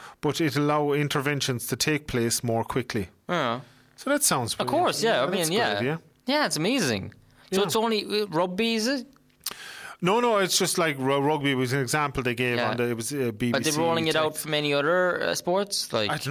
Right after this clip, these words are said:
Speaker 1: know, it's a
Speaker 2: uh,
Speaker 1: good idea, though. They
Speaker 2: American
Speaker 1: should.
Speaker 2: football and stuff like that, yeah.
Speaker 1: They should, like boxing, anything
Speaker 2: Yeah.
Speaker 1: like that, where, uh, high concussion sports, yeah,
Speaker 2: Yeah, yeah.
Speaker 1: American football, rugby, all
Speaker 2: Yeah,
Speaker 1: that,
Speaker 2: yeah,
Speaker 1: yeah.
Speaker 2: yeah, definitely, definitely.
Speaker 1: Yeah.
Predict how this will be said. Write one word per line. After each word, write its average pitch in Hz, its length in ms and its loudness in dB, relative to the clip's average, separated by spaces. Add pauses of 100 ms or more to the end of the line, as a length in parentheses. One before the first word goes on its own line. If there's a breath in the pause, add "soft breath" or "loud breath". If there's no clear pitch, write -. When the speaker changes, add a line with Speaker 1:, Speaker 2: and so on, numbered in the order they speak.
Speaker 1:
know, 240 80 2
it's 220 140 -2
a - 40 -4
Speaker 2:
uh, - 40 -8
Speaker 1:
good 190 100 2
idea, 185 320 0
though. 131 200 2
They 127 40 -6
Speaker 2:
American 131 160 0
Speaker 1:
should. 294 160 0
Speaker 2:
football 147 300 0
and 147 100 -2
stuff 147 160 -4
like 135 80 -8
that, 156 140 -2
yeah. 160 320 2
Speaker 1:
They 139 100 -8
should, 269 320 0
like 117 260 -2
boxing, 139 840 0
anything 131 260 -2
Speaker 2:
Yeah. 156 140 0
Speaker 1:
like 123 180 -2
that, 143 260 -6
where, 127 440 -2
uh, 123 80 -2
high 151 220 0
concussion 139 560 -4
sports, 127 420 0
yeah, 123 80 0
Speaker 2:
Yeah, 170 80 0
yeah. 190 80 0
Speaker 1:
American 160 240 -4
football, 117 480 -4
rugby, 110 280 -4
all 107 140 -4
Speaker 2:
Yeah, 160 120 0
Speaker 1:
that, 143 100 -4
Speaker 2:
yeah, 160 80 -4
Speaker 1:
yeah. 151 120 -6
Speaker 2:
yeah, 165 240 -2
definitely, 147 460 -4
definitely. 120 480 -6 (380)
Speaker 1:
Yeah. 196 220 2